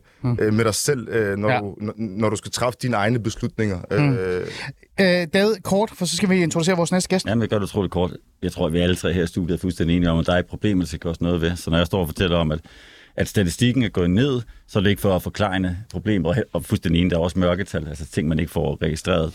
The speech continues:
Speaker 3: Dog laver man offerundersøg-, øh, undersøgelser og selvrapporteringsstudier, så man prøver i hvert fald.
Speaker 2: Mm, mm.
Speaker 3: Så det er den ene ting. Det andet er i forhold til det her med mønstret og, og de unge, som rekrutteres mere og mere, ikke? Og det, det er jo, det er jo let at finde, fordi det altid har fundet, og måske findes det mere.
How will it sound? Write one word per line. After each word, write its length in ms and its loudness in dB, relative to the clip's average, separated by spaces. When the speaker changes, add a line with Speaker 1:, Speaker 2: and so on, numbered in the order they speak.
Speaker 3:
Dog 220 0
laver 160 2
man 140 2
offerundersøg-, 680 0
øh, 300 0
undersøgelser 520 0
og 360 -2
selvrapporteringsstudier, 800 -2
så 100 -2
man 80 2
prøver 300 2
i 60 2
hvert 180 -2
fald. 200 -6
Speaker 2:
Mm, 60 -8
mm. 120 -8
Speaker 3:
Så 60 -12
det 80 -8
er 40 4
den 120 4
ene 120 4
ting. 240 -2
Det 60 4
andet 180 4
er 40 2
i 40 0
forhold 160 0
til 100 -6
det 80 2
her 100 4
med 140 4
mønstret 680 2
og, 320 0
og 100 0
de 100 -2
unge, 240 4
som 100 -4
rekrutteres 360 0
mere 140 4
og 60 2
mere, 280 2
ikke? 120 0
Og 60 -4
det, 240 0
det 60 2
er 40 4
jo, 60 2
det 100 -4
er 40 4
jo 60 2
let 220 2
at 100 -2
finde, 280 0
fordi 180 -2
det 100 2
altid 220 0
har 40 -4
fundet, 420 0
og 60 0
måske 220 0
findes 220 -2
det 100 2
mere. 300 2